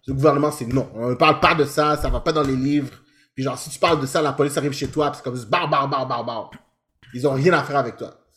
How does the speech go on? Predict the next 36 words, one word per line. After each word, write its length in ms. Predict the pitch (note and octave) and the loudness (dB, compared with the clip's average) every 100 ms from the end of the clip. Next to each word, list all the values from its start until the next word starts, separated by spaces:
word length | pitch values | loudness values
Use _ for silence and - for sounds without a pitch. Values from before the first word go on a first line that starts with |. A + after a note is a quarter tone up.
| _ - | _ -8
Fait 100 | C#3 | -2
que 80 | E3+ | 4
là, 320 | F#3+ G3 E3+ | 4 4 2
ça 160 | - C#3 | -2 0
commence 380 | E3 D#3 F3+ | 2 2 0
comme 180 | F#3 D3+ | 0 -2
ça, 240 | C#3 F#3 G3 | 0 -2 -2
puis 140 | D3+ | 0
là, 100 | D#3+ | 0
tu 100 | D#3 | -2
comprends 400 | - C3+ - D#3+ | -6 -6 -2 -2
que 460 | D#3 D#3+ D#3 D3+ D3+ - - | 2 6 8 6 4 -12 -8
ils 140 | C3+ | -2
essayent 220 | D3 F3 | 0 0
d'arrêter 440 | E3 C#3 C#3 C#3+ D#3 | 0 0 -2 -4 -4
quelqu'un 520 | - C#3 C3+ E3 D#3 | 0 -2 0 -2 -2
qui 120 | D3 | -4
se 120 | - | -8
dit 240 | C#3 A#2+ C#3 | -8 -6 -4
là-dedans, 580 | C#3 B2+ A#2 D3 E3+ F#3 - _ | -4 -4 -4 -2 -2 -6 -14 _
puis 100 | - | -4
il 40 | C#3 | 0
y 20 | |
a 120 | C3+ E3 | 0 0
un 100 | E3 | 0
des 120 | D3 | 2
gars 120 | E3 | 0
qui 60 | - | -2
fait 60 | |
partie, 300 | C#3+ C3+ - | -6 -6 -6
genre, 160 | C#3+ C#3+ | -4 -2
d'une 240 | C3+ A2+ | -4 -10
espèce 260 | B2+ - C#3 | -8 -4 0
de 60 | C3+ | -2
groupe 340 | - D3 C3 | -2 -4 -2
d'élite, 640 | A#2+ B2 D#3 - - - | 0 2 0 -2 -10 -20